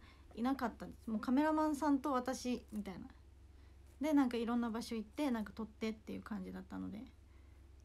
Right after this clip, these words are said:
そう、なので、撮って、ま、あの、オフショットはないです。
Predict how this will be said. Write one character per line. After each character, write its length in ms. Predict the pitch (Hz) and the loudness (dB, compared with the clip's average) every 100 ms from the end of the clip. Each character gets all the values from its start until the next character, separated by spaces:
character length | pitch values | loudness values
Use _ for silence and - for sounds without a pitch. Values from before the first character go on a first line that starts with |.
| - | -10
そ 160 | - | -2
う、 140 | 247 214 - - | -2 -2 -10 -2
な 100 | 247 | 2
の 140 | 240 208 | 2 2
で、 140 | 226 233 - - - - - - - - - - - - - - - - - - - - - - - | -6 -10 -14 -20 -20 -20 -20 -20 -20 -20 -20 -20 -20 -20 -20 -20 -20 -20 -20 -20 -20 -20 -20 -20 -16
撮 100 | - | -12
っ 20 | 247 | -10
て、 320 | - 202 - - - | -8 -8 -8 -12 -8
ま、 240 | 208 - | -6 -4
あ 60 | 254 | -2
の、 160 | 233 | 0
オ 20 | 233 | 0
フ 80 | |
シ 80 | - | 0
ョ 40 | 320 | -2
ッ 40 | |
ト 120 | 220 | 0
は 40 | 208 | 2
な 140 | 240 | 4
い 80 | 233 | 2
で 100 | 196 | 0
す。 200 | - | -8